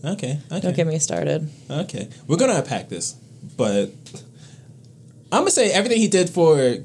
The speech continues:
Speaker 1: everything he did in general was, for the most part, for his kids, right? Like, he, oh, like, two things. <laughs>
Speaker 2: So him being the reason all those villains came to Earth to destroy it was for the betterment of his kids?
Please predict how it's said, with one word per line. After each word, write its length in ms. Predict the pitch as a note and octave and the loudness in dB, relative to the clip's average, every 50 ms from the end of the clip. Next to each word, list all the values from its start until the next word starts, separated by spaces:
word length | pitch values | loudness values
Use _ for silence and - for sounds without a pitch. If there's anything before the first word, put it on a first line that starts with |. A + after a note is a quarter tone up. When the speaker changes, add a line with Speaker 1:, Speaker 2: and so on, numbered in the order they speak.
| - - - - - - - - - - - - - - | -14 -20 -20 -20 -20 -20 -20 -20 -20 -20 -20 -12 -4 0
Speaker 1:
everything 280 | D3+ E3+ F#3 F#3+ F#3 | 0 0 2 2 2
he 80 | F#3 D#3+ | 2 2
did 180 | - C3+ C3 C3 | 4 2 2 2
in 100 | B2 B2 | 0 0
general 300 | A#2 A2+ A#2+ B2 A#2 A2+ | 0 -2 -2 -2 -2 -2
was, 220 | G#2+ A2 G#2+ - - | -4 -4 -4 -6 -4
for 100 | - F3 | -2 -2
the 40 | E3+ | 0
most 160 | D3 C3 A#2+ - | 0 0 -2 -2
part, 140 | A2 G#2 G2+ | -4 -4 -4
for 80 | - A2+ | -4 -6
his 120 | G2+ - - | -6 -6 -6
kids, 280 | - F2 C#2+ - - | -6 -8 -8 -8 -8
right? 240 | - F#2 F#2+ G2 G2+ - - - - - - - - | -8 -6 -8 -8 -8 -12 -18 -20 -20 -20 -20 -18 -10
Like, 300 | - A2+ A2 G#2+ G#2 G2+ | -6 -4 -2 0 -2 -2
he, 500 | G2 - B2+ B2 A#2+ A#2+ A#2 A2+ A2 G#2+ - - - - - - - - - - - - - - - - - - - - - - - - - - - | 0 0 2 2 2 2 0 -2 -6 -8 -10 -16 -20 -20 -20 -20 -20 -20 -20 -20 -20 -20 -20 -20 -20 -20 -20 -20 -20 -20 -20 -20 -20 -20 -12 -4 0
oh, 280 | B2 B2+ A#2+ A2+ - - | 2 4 4 2 2 -2
like, 220 | A2+ G2+ - - | -4 -4 -4 -6
two 140 | - - G#2 | -8 -6 -6
things. 400 | F2+ F#2+ F#2 F2 E2+ - - A#2 - - | -6 -6 -8 -8 -4 -4 -4 -4 -4 -8
<laughs> 600 | - - - - - - - - - - - - - - - - | -12 -12 -12 -12 -14 -14 -14 -16 -14 -14 -14 -14 -16 -14 -6 -2
Speaker 2:
So 440 | - - A3+ A3 G#3+ G3 F3 - - | 2 4 4 6 6 4 4 2 -2
him 360 | - F#3 G3+ A#3 A3 A#3 B3 | -2 2 2 4 6 6 6
being 240 | G#3 A3+ A3 A3 A3 | 6 6 6 6 6
the 100 | G#3+ G#3+ | 6 6
reason 240 | G#3+ G#3+ A3 A3 A3 | 6 6 6 6 6
all 140 | G3+ F#3+ G3 | 6 6 6
those 220 | G3 G3 G3 F#3+ | 6 6 4 4
villains 420 | F3 F3 F3+ F3+ F#3+ G3 G#3 G3 G3+ | 4 2 4 4 6 6 6 4 4
came 260 | - G3+ F#3 F#3 F#3+ | 4 2 4 4 4
to 100 | F#3 F#3 | 4 4
Earth 300 | - D#3 E3 F3+ E3+ - | 4 4 4 4 2 0
to 80 | - | -4
destroy 440 | F3 F3 E3 - - F3+ E3 D#3+ F3 F#3 | -2 0 0 0 2 4 4 4 6 4
it 180 | G3 G3+ - | 4 2 4
was 140 | F3 G3+ - | 2 2 2
for 120 | - G3 F#3+ | 4 2 2
the 100 | F#3 G3 | 2 4
betterment 400 | F#3+ F#3 F3 F3 F#3 G3 F#3+ F#3 | 4 4 4 6 6 6 6 4
of 80 | F3 | 4
his 120 | F3 G3 - | 2 2 0
kids? 500 | - - G3+ G#3 A3 A#3 - - - | 2 4 4 4 4 2 0 -2 -2